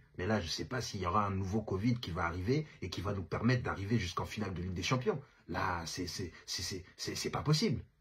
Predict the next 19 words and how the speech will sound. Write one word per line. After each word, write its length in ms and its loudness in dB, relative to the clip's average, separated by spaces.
Donc 220 6
moi, 380 8
euh, 220 0
je 140 2
tiens 520 4
à, 680 0
à, 680 4
à, 200 0
à 40 2
voir 540 6
une 180 6
avancée 540 4
claire, 360 2
nette 460 6
et 80 6
précise 580 2
dans 160 8
ce 140 4
dossier. 460 0